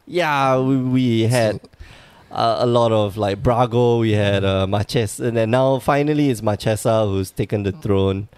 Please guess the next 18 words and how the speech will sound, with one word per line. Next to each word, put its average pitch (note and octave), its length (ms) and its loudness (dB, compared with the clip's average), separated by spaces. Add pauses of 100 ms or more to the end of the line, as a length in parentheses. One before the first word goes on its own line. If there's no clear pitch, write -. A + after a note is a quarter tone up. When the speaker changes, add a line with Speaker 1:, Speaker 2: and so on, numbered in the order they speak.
(360)
Speaker 1:
Um, G2+ 480 0
Speaker 2:
So G#2+ 100 2
the A2 80 0
confirmed B2+ 440 0
name A2 280 0
is, G2+ 300 -4
uh, - 200 -6
Conspiracy A2 580 -2
Take G#2+ 180 -2
the A2 80 -2
Crown. G#2+ 400 -4
Speaker 1:
Take C3 160 -8
the E3+ 80 -8
Crown, D#3+ 720 -2
and A#2+ 280 0
the A#2 260 0
logo D#3+ 440 2
is, - 480 -2